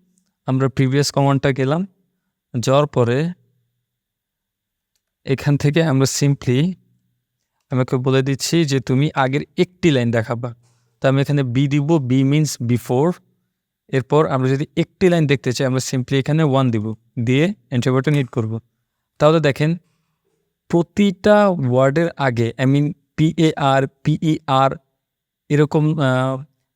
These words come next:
এগুলো আছে এমন ওয়ার্ডের আগে আমাদেরকে একটি লাইন দেখাচ্ছে, রাইট?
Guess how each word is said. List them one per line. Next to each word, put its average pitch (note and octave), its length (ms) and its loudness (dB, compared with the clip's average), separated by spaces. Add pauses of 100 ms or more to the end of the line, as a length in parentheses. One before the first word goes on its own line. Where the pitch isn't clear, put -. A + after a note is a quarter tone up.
(200)
এগুলো D#3 360 0
আছে C#3 320 2
এমন C#3+ 360 0
ওয়ার্ডের C3+ 340 2 (440)
আগে E3 400 0 (500)
আমাদেরকে C3+ 640 0 (540)
একটি C#3 300 -2
লাইন B2 320 2
দেখাচ্ছে, A#2 420 -2
রাইট? B2+ 260 0